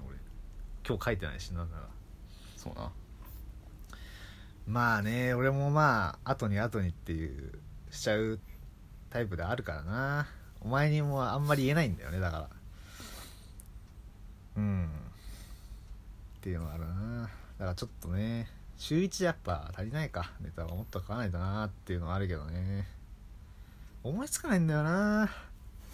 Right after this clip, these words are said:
Speaker 1: 全然。全然なんか書けるようにならない。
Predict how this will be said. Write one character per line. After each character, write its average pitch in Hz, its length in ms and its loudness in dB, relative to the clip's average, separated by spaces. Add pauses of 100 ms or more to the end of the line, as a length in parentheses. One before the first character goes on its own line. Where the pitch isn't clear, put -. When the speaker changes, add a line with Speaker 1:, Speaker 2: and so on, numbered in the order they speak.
(840)
Speaker 1:
全 156 360 6
然。 160 240 6 (1300)
全 226 280 2
然 226 420 4
な 196 80 4
ん 175 80 2
か 113 120 0 (140)
書 - 120 -4
け 131 100 4
る 107 60 6
よ 92 80 6
う - 20 4
に 85 60 2
な 87 80 4
ら 85 80 4
な 82 60 -2
い。 - 20 -8